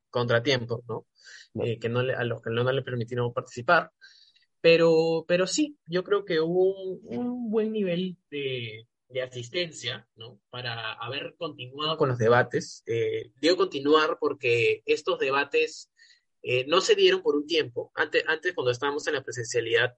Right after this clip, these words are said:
Speaker 1: habían debates, después, eh, por lo menos el año pasado,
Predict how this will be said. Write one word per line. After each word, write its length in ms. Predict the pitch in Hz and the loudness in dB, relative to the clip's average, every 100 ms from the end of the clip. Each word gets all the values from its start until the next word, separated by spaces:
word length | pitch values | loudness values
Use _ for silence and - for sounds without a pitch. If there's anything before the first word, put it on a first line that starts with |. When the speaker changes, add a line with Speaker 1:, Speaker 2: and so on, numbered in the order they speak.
| - | -6
Speaker 1:
habían 320 | 117 127 139 | -4 -2 0
debates, 500 | 127 127 139 151 147 | 0 0 0 0 0
después, 520 | 117 - 127 123 - | -4 -6 -4 -4 -10
eh, 260 | 135 127 117 | -6 -6 -4
por 100 | 135 | -4
lo 60 | 139 | 0
menos 200 | 160 170 | -2 0
el 60 | 143 | -2
año 180 | 165 | -2
pasado, 540 | 151 131 147 143 170 | -2 -2 2 2 2